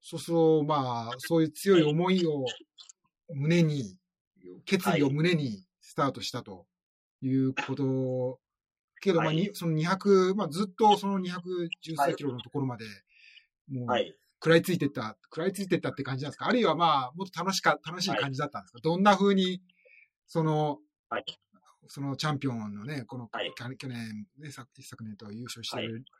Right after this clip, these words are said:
Speaker 1: ルカ・パピさんと、こう、なんか、
Speaker 2: はい。
Speaker 1: どんな風な感じで進んでたんですか？
Speaker 2: まず、あの、ま、まず最初に、あの、このレースに出るにあたって僕の不安要素が一つありまして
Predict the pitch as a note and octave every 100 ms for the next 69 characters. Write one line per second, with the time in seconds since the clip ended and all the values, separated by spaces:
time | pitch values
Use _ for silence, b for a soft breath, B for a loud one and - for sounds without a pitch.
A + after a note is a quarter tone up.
0 | _ - C3 B2+ A2+ - A#2 A2 G#2 G#2
1 | G2+ F#2+ G2 - E3 C#3 - A2+ E2+ -
2 | b b B2+ D3+ F#3 F#3 F#3+ F#3 F3+ E3+
3 | D#3+ D3+ C#3 C#3 D3 C#3+ C#3+ C#3 - -
4 | - - _ _ _ _ _ _ _ _
5 | _ _ _ _ - B2+ C3 C#3+ G3+ F4+
6 | D#3+ B2+ A2+ A2 G#2 A#2 A#2 A#2 A2+ A2+
7 | A2+ A2 A2 G#2 _ _ _ B B B
8 | B B B B _ _ _ _ A#2+ D3+
9 | - A3+ B3 E3 - D3+ E3 F3+ F3+ F3+
10 | C3 - G#2 - - D3+ A3+ C#4 - A#2
11 | F#2+ F2 E2+ D#2+ C2+ - - C3 D3+ -
12 | - G#2 - - - - A#3+ A#3+ A3+ -
13 | D#3 G3+ F#3+ G3 - - - - _ -
14 | - - F5+ F5+ -